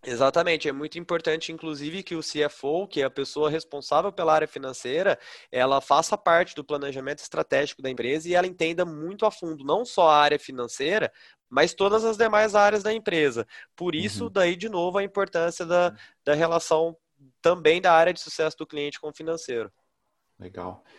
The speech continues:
Speaker 2: E você falou aí de métricas, indicadores, né? Os dashboards que tem ali, os unit economics, coisa pra caramba. Quais são as principais, assim,
Speaker 1: Aham.
Speaker 2: que são meio compartilhadas entre financeiro e C S? O churn, que você já citou, né? E acho que todo mundo aí tá pensando, mas quais mais?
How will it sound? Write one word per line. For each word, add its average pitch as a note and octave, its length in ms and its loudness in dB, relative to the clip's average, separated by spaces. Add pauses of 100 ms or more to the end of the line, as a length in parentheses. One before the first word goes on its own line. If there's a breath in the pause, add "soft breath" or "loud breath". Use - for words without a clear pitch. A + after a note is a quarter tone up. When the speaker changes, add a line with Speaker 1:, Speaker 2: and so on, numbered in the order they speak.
(160 soft breath)
Speaker 2:
E G2 120 -12
você - 120 -10
falou A2+ 220 -2
aí B2+ 140 0
de B2+ 120 -8
métricas, A2 600 -6
indicadores, G2 720 -6
né? F#2+ 100 -6
Os F2+ 160 -8
dashboards F2+ 540 -8
que - 100 -20
tem F#2 140 -12
ali, F2+ 200 -10
os E2 280 -14
unit F#2 340 -10
economics, F#2 640 -10
coisa F#2 180 -10
pra F2 140 -14
caramba. F2+ 500 -12 (360 soft breath)
Quais B2 180 0
são E3+ 140 -4
as E3+ 120 -12
principais, A#2 680 0
assim, B2 220 -2
Speaker 1:
Aham. A#2+ 80 -2
Speaker 2:
que C3 80 -12
são A2 400 -4
meio G#2+ 500 -2 (100)
compartilhadas F#2+ 1040 -4
entre F#2 300 -10
financeiro G2 760 -6
e F#2+ 40 -8
C - 180 -10 (120)
S? - 140 -14
O F#2+ 80 -8
churn, C3 380 2
que D#3+ 80 -12
você B2 80 -6
já A#2 100 2
citou, A2+ 520 0
né? G#2+ 220 -4
E G2+ 40 -2
acho G2 180 -6
que - 60 -20
todo G#2 200 -4
mundo G2+ 200 -6
aí G2 80 -4
tá G#2 140 -8
pensando, G2+ 640 -8
mas A2 480 -8
quais B2 340 -2
mais? F#2 520 -6